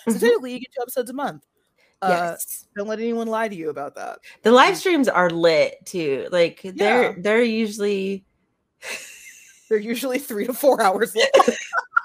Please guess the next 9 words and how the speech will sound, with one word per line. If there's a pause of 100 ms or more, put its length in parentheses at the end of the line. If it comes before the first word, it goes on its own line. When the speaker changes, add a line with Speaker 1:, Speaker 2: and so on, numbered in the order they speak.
(2750)
Speaker 1:
<laughs> (1000)
Speaker 2:
Whew. (1700)
Speaker 1:
They're
usually
three
to
four
hours
long.